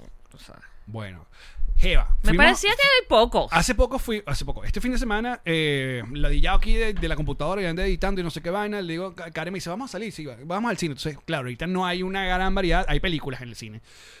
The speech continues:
Speaker 2: O sea, está Mortal, Mortal Kombat, está Godzilla, no sé qué, hay algunas. Y pues yo dije, "A ver qué va", y apareció una que se llama Raya and the Last Dragon, que es una nueva de Disney.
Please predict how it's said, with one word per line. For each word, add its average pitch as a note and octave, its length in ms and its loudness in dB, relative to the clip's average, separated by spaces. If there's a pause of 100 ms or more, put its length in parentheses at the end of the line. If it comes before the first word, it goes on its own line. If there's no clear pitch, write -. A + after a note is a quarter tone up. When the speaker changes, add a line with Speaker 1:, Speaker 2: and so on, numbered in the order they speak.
Speaker 2:
O - 20 -20
sea, A#2+ 120 -18
está C3 100 -18
Mortal, B2+ 300 -18
Mortal B2 340 -12
Kombat, G3+ 360 0
está C3 160 -10
Godzilla, E3 460 -8
no C#3+ 60 -10
sé C3 80 -16
qué, D#3 80 -6
hay F3 140 -4
algunas. F3+ 380 -2 (580)
Y A#3 560 0
pues F3+ 120 -4
yo F#3 60 0
dije, G3+ 180 -2 (180)
"A - 180 -10
ver - 80 -10
qué F3+ 120 -6
va", G#3 220 -4
y D#3 100 -4
apareció D3+ 460 -6
una G#3 240 2
que D3+ 80 -8
se - 80 -6
llama C#3+ 160 -4
Raya A3+ 560 -4
and C#3+ 140 -2
the C3+ 60 -6
Last D3 300 -6
Dragon, F#3+ 340 -4
que D3+ 100 -6
es A2+ 60 -4
una D#3+ 160 -2
nueva F3 320 -2
de C3 120 -4
Disney. A2 420 -8